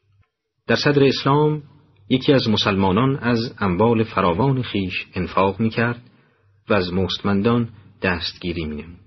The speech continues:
تا اینکه فردی از این سیره او انتقاد کرد و بدو چنین گفت که «این انفاقها باعث فقر و تنگ دستی تو خواهد شد و اگر به خاطر آمرزش گناهانت چنین می‌کنی،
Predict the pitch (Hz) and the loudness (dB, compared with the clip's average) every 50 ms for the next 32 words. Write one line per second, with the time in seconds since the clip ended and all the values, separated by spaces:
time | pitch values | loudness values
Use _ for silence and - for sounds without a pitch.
0 | - - _ _ _ _ _ _ _ _ _ _ - 120 110 110 151 151 139 - | -20 -20 _ _ _ _ _ _ _ _ _ _ 0 0 2 2 2 0 2 2
1 | 123 117 113 - - - - _ _ - - - 147 147 151 143 143 151 147 147 | 2 2 2 -2 -8 -20 -20 _ _ -20 -4 0 0 2 2 2 0 0 0 0
2 | - 110 107 95 90 95 - - _ _ _ - 139 151 147 139 - - 117 104 | -2 -2 -2 -2 -4 -10 -12 -18 _ _ _ 0 0 0 0 -2 -4 -6 -6 -2
3 | 98 92 85 87 87 80 92 98 95 95 98 - 98 98 87 82 - 82 90 85 | -2 0 0 0 -2 -2 -2 -4 -4 -4 -8 -8 -6 -6 -4 -4 -4 -2 -2 -2
4 | 80 80 - - - 78 76 - - _ _ _ _ _ 98 101 90 90 98 92 | -4 -4 -8 -12 -12 -12 -12 -16 -20 _ _ _ _ _ -4 -4 0 2 0 2
5 | 110 117 120 120 120 - - - - - _ _ _ - - 110 120 139 139 117 | 2 0 0 0 -4 -10 -18 -20 -20 -20 _ _ _ -2 0 2 2 2 2 2
6 | 104 98 90 - - - - 92 90 92 - - - - _ _ _ _ 131 147 | 2 0 0 -2 -4 -2 -2 -2 -2 -2 -8 -20 -20 -20 _ _ _ _ 2 2
7 | 147 147 - 123 117 107 - 117 110 104 101 104 - 139 139 143 143 139 - - | 2 2 0 -2 -2 0 2 2 2 2 0 0 0 2 2 2 0 -2 -10 -16
8 | - - _ _ - 110 107 - 143 135 - - 143 - - - 139 139 139 131 | -20 -20 _ _ 2 2 2 2 0 -4 -2 -2 -4 -4 -2 -4 -4 -2 0 0
9 | 131 123 127 - 110 101 95 90 85 92 90 - - - - 156 139 127 - 104 | -2 -2 -2 -2 -2 -2 0 0 0 0 -2 -2 -4 -6 -2 -2 -2 0 0 -4
10 | 90 - 90 87 - - - - - - 82 82 - - _ _ _ _ _ _ | -4 -2 -6 -6 -6 -8 -8 -8 -8 -8 -8 -10 -12 -20 _ _ _ _ _ _
11 | _ _ _ 117 95 90 101 110 107 101 98 101 92 - - 95 90 - 117 107 | _ _ _ 0 0 2 4 2 2 2 0 -2 -2 0 0 -2 0 2 2 2
12 | 107 107 - 98 95 90 90 92 90 85 90 85 - - 87 76 - 92 90 85 | 2 0 0 -2 0 0 0 0 -2 -2 -4 -4 -4 -4 -4 -2 -2 0 0 0
13 | 78 80 131 147 143 135 123 - - - 101 90 85 80 82 85 82 - - 104 | 0 0 0 0 0 0 -2 -4 -6 -4 -2 -2 -2 -2 -4 -4 -4 -2 0 0
14 | 123 135 143 139 | 2 2 0 0